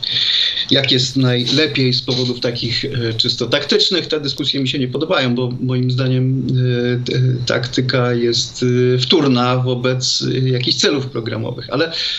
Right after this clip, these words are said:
również jeśli chodzi o cele programowe, jeśli chodzi o, powiedzmy, strategię, czy społeczeństwo polskie, e, tak jakby funkcjonalnie <clears throat> dzieli się rzeczywiście na ten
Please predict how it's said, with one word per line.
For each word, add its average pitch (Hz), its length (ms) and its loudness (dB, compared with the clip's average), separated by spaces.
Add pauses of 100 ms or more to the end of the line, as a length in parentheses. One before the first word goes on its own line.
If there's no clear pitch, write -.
(180)
również 123 380 0
jeśli 127 200 -2
chodzi 131 300 0
o 151 40 -2
cele 180 280 2
programowe, 131 600 -2
jeśli 113 200 -2
chodzi 120 220 0
o, 123 40 0 (140)
powiedzmy, 123 320 -2
strategię, 151 840 0 (140)
czy 131 300 0
społeczeństwo 131 540 0
polskie, 120 600 0
e, 113 600 -2
tak 127 200 -4
jakby 117 260 0
funkcjonalnie 139 720 2 (240)
<clears throat> 98 240 -2
dzieli 165 280 4
się - 140 -2
rzeczywiście 151 600 0
na 127 160 -2
ten 123 260 -4